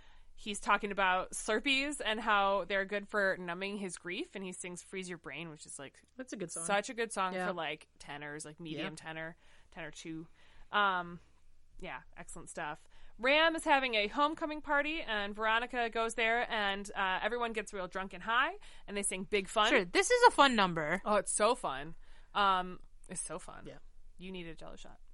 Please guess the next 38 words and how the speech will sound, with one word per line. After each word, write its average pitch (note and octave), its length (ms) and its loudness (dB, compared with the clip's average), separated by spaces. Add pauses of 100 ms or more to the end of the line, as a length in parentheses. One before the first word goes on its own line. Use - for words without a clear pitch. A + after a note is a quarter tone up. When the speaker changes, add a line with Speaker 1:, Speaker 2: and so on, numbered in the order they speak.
(300)
Speaker 2:
Yep. F#3 240 -8
Speaker 1:
That's, G#3 260 -4
like, G3 200 -6
the G#3 120 -4
only G3+ 140 -4
thing G3 160 -6
I D#3+ 80 -4
think E3+ 180 -12
of D3 80 -8
is, C#3 80 -12
like, C#3+ 140 -12
someone D#3 260 -10
just C#3+ 160 -14
shouting, D3 300 -14
"You D4 140 0
need C#4+ 100 -4
a - 80 -14
Jello B3+ 240 -14
shot." A3+ 220 -12 (640)
Um, G#3+ 540 8 (220)
the A#3 100 -4
Heathers E4 600 6
show D4 300 6
up, C#4 280 8
and A#3 140 -2
they A3 160 4
prank G#3+ 380 0
Martha, A#3 680 4
and F#3 460 -6 (300)
that's F3+ 240 -4
mean. A3+ 360 -4 (340)
Um, G3+ 260 2
Veronica A3 760 4 (200)
angrily C#4+ 420 2
resides A#3 520 4
from A3+ 280 2
the G3+ 100 -2
clique - 520 -4